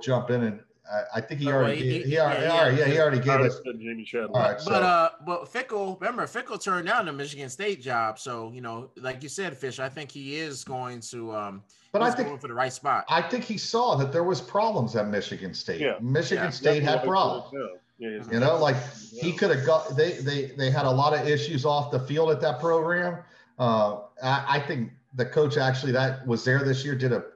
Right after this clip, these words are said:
Speaker 1: decent job after they had a bad loss to start the year. But Michigan State isn't,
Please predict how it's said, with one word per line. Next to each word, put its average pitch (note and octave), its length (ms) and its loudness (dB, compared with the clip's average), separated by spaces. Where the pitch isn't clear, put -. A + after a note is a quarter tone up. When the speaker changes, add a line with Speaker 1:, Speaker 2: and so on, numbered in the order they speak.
Speaker 1:
decent C3 360 0
job B2+ 400 0
after A#2+ 260 -2
they A#2+ 120 2
had A#2 100 2
a G2+ 160 -2
bad A2+ 300 0
loss B2 300 0
to A2+ 40 -10
start A#2 320 -4
the A#2 60 -8
year. B2 380 -2
But A#2+ 100 2
Michigan E3 400 0
State F3 480 -6
isn't, D#3 400 -2